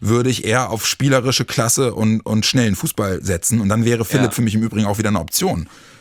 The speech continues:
Speaker 1: Ja.
Speaker 2: Ja.
Speaker 1: Ähm,
Speaker 2: Dann bist du natürlich mega anfällig bei deren Konter. Ne, möchte ich dann nicht irgendwie Ilya Grujew gegen Prinz Boateng. Ich glaub, der, der isst den zum Frühstück,
Speaker 1: Ja,
Speaker 2: ne?
Speaker 1: ja, ja.
Speaker 2: <laughs>
Speaker 1: Ja, ja, aber de-, deswegen,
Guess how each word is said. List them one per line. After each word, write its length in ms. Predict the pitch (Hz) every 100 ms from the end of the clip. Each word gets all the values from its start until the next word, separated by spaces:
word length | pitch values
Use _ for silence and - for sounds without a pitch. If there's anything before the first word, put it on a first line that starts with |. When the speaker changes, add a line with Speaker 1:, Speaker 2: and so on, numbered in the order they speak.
| _
Speaker 1:
Ja. 260 | 92 85 139
Speaker 2:
Ja. 200 | 196 - - - - - - -
Speaker 1:
Ähm, 540 | 110 110 104 92 85
Speaker 2:
Dann 200 | 101 104
bist 220 | 104 - 131
du 80 |
natürlich 480 | 120 123 127 120 110
mega 320 | 120 123 117
anfällig 540 | 104 131 120 101 101 -
bei 120 | 95
deren 320 | 98 117 117
Konter. 520 | 117 139 143 90 113 - - - - - - - - -
Ne, 240 | 92 101 127
möchte 300 | 123 127 123
ich 100 | -
dann 220 | 117 110
nicht 200 | 127 -
irgendwie 500 | 131 135 123 123 127
Ilya 280 | 127 139 123
Grujew 400 | 110 147 139 123 -
gegen 320 | 131 131 123
Prinz 280 | - 135 -
Boateng. 640 | 123 120 - 139 98 123 - - - -
Ich 160 | 104
glaub, 240 | 123 113 -
der, 320 | 104 104 110 - _ - - -
der 120 | 104
isst 180 | 143 143
den 100 | 127
zum 160 | 127
Frühstück, 540 | - 180 190 87 76 -
Speaker 1:
Ja, 300 | 107 110 98
Speaker 2:
ne? 80 | 117
Speaker 1:
ja, 140 | 127
ja. 160 | 160 113
Speaker 2:
<laughs> 640 | 95 214 214 208 208 180
Speaker 1:
Ja, 140 | 185 160
ja, 200 | 196 147
aber 80 | 139
de-, 120 | 147
deswegen, 240 | 143 151